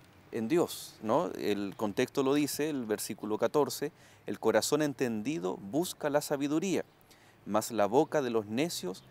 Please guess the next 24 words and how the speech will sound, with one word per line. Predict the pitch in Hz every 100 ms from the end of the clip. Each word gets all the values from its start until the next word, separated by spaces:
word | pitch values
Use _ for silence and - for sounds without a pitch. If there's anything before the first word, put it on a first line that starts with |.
| - -
se | - 123
alimenta | 113 101 123 147 - 135 -
de | 117
necedad". | 113 113 117 98 82 -
Y | 101
el |
verso | 104 120 131
dieciséis, | 123 135 - 165 196 - - -
"Mejor | 110 113 - 156 190
es | 151 175 - - - _ -
lo | 110 113
poco | - 175 - 175
con | 127
el | 113
temor | 107 104 110 120
de | 113
Jehová | 143 117 113 - - _
que | 123
el | 113
gran | 101 143
tesoro | 160 151 127 131
donde | 131 120 101
hay | 117 147 - - -
turbación". | 139 120 - - 76